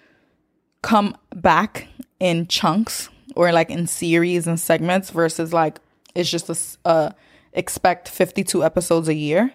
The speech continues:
Especially having a baby in January, I think we're gonna plan an extended break around that time. We're gonna honor ourselves, um,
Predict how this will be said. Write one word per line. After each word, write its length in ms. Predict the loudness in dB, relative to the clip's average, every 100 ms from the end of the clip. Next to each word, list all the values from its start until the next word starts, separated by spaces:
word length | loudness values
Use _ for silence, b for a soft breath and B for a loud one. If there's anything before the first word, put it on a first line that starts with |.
| _ b b b b b _ _ _ -4
Especially 600 | 0 0 0 0 2 0
having 480 | 0 2 4 2
a 40 | 2
baby 340 | 0 0 0
in 100 | -4
January, 680 | 0 2 4 4 4 2 0
I 100 | -2
think 260 | 0 0 2
we're 120 | 2
gonna 200 | 4 0
plan 600 | -2 -4 0 2 2 2
an 80 | 0
extended 640 | -4 -4 0 0 2 -2
break 420 | 2 2 2 -2 -14 _ _ _ _
around 380 | 2 4 4 4
that 200 | 2 0
time. 500 | -2 0 0 0 -2 -8 b b b b b b
We're 120 | 2 2
gonna 220 | 2 0
honor 280 | 2 2 2
ourselves, 880 | 0 0 2 4 6 6 4 -2 -10 -8
um, 520 | -8 -8 -12 -14